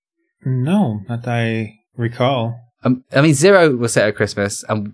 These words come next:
Speaker 2: one has been set at Christmas.
Speaker 1: No, 'cause I'm, 'cause I'm, I'm actually, uh,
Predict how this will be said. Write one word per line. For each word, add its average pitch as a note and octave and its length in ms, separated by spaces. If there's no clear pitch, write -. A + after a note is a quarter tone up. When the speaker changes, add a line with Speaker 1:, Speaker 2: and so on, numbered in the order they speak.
Speaker 2:
one C3 220
has A2 160
been G2 180
set F#2 160
at G2 80
Christmas. G2+ 460
Speaker 1:
No, F#3 160
'cause E3+ 140
I'm, D#3+ 260
'cause D#3+ 140
I'm, E3 220
I'm E3+ 140
actually, G3 380
uh, D3 520